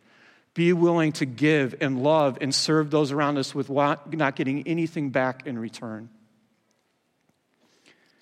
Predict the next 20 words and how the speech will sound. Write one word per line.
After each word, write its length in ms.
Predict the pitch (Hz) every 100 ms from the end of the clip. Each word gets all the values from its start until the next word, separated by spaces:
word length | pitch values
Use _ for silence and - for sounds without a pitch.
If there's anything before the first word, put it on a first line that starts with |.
| _ _ _ _ _ _ _
And 100 | 147
so 160 | - 175
Paul 320 | - 196 196
goes 200 | 196 170
on 260 | 180 165 147
to 100 | 147
give 300 | 147 156 143
us 500 | 120 - - - - _ _ _ -
Jesus, 720 | 120 156 175 170 156 - - - - - 147
Jesus's 880 | 127 170 214 170 131 139 123 110
extreme 680 | 123 - - - 165 165 165
example 720 | 147 120 143 135 135 139 139 - - _ _ _ -
of 160 | 139
what 220 | 127 147 147
this 260 | 139 -
looks 300 | 131 123 -
like 300 | 123 123 - _
through 240 | - 139 131
his 480 | 135 131 - - -
life. 680 | 123 123 120 - - -